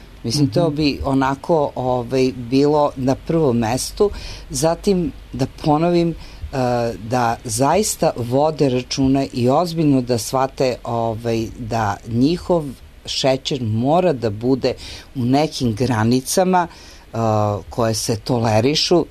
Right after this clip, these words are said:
Speaker 1: Na primjer, ovaj hemoglobin A jedan C bi trebao da bude negde oko sedam, čak je preporučljivo ispod sedam, da bi se sprečile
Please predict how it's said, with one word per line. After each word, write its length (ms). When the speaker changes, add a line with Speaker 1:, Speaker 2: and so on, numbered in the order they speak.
Speaker 1:
Na 140
primjer, 420
ovaj 260
hemoglobin 720
A 120
jedan 380
C 300
bi 160
trebao 340
da 120
bude 320
negde 360
oko 260
sedam, 500
čak 280
je 60
preporučljivo 840
ispod 520
sedam, 640
da 300
bi 200
se 240
sprečile 840